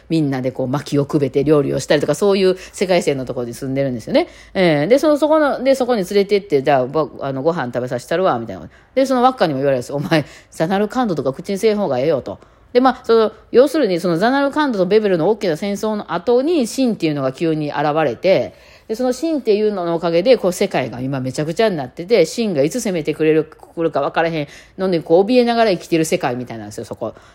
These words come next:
で、ちょっとこう、街が大きくなってくると、シンが攻めてきて、あの、全部潰していってしまうと。だからその、もう質素に暮らすしかないんやと。きっとその機械に頼りすぎた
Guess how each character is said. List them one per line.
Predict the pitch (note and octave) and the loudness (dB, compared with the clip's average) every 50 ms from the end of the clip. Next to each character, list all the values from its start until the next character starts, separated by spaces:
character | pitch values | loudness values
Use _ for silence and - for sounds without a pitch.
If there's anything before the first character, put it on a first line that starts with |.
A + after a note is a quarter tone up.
| _ | _
で、 | - C4 | -6 0
ち | - G#4+ | 4 4
ょ | A4+ | 4
っ | A4 - | 4 4
と | B3 A3+ | 2 4
こ | A#3 G#3 F#3 | 4 4 4
う、 | |
街 | F#3+ G#3+ A#3+ A#3+ - F#3+ | 4 4 0 -2 0 2
が | E3+ F3 | 4 4
大 | F3+ | 4
き | F3 A3+ G3 | 2 -2 -6
く | - E3 | -6 -4
な | D3+ D3 | -4 -6
っ | C#3+ | -6
て | - D#3+ | -8 -8
く | - D#3 | -6 -4
る | D3+ D#3+ | -4 -4
と、 | - - E4 E4+ B3+ | -4 -2 0 2 2
シ | A#3+ - - G#3 F#3+ | 2 0 -4 -6 -6
ン | E3+ | -4
が | D3 | -6
攻 | C#3 - D3+ | -4 -4 -4
め | D3 C#3+ | -6 -6
て | C#3 D3+ - | -6 -8 -10
き | - | -10
て、 | - - D#4 C#4+ F#3 C3 - - - - - - | -4 0 2 2 2 2 0 -6 -16 -20 -14 -8
あ | - E3+ D#3+ | -4 -2 -2
の、 | D#3 C#3+ | -2 0
全 | D3+ F3+ F3+ E3 | 2 2 2 2
部 | C#3+ | 0
潰 | C#3 - F3 D#3 D#3+ | -4 -4 -4 -4 -4
し | D3+ - | -4 -2
て | - D3+ | -4 -4
い | |
っ | C#3+ | -4
て | - - | -4 -8
し | C#3+ - C3+ | -8 -4 -4
ま | C3+ B2+ | -2 -2
う | B2+ | -4
と。 | B2 - - - - - - - - _ _ - | -4 -8 -14 -16 -18 -20 -20 -20 -20 _ _ -4
だ | - G#3+ F#3 | 0 2 4
か | F3 | 4
ら | D3+ D3+ | 4 4
そ | E3+ D#3 | 2 -2
の、 | D3+ D3 C#3+ - | -2 -4 -4 -4
も | E3 D#3 | -4 -6
う | |
質 | - - A#3+ A3 - | -4 -2 -4 -2 -2
素 | E3+ | -2
に | D3 C#3+ | -2 -2
暮 | C#3+ F3+ F3+ | 0 0 0
ら | |
す | F3+ F3+ F3+ | 0 -2 -4
し | F3+ - - | -8 -6 -6
か | C#3+ C3 | -4 -2
な | C3 D#3+ | -2 0
い | F#3+ G#3 | 0 0
ん | |
や | E3+ C3 A2 | 0 -2 -4
と。 | G#2+ B2 | -6 -8
き | - - G#3 | -8 -8 -8
っ | F3+ | -6
と | - D#3 | -6 -8
そ | D3 D3 | -6 -6
の | C3+ C3+ | -8 -8
機 | - - - | -8 -6 -2
械 | B3 G#3+ F#3+ D#3 | 0 0 2 0
に | D3+ D3 | -2 -2
頼 | C#3+ F#3+ F#3+ G3 G3 | -2 0 0 0 0
り | F#3+ G3 | -2 -4
す | - - | -6 -8
ぎ | G#3 F#3 F#3 | -8 -8 -6
た | - F4 E4+ C4+ E3+ C#3+ | -2 0 2 2 0 -2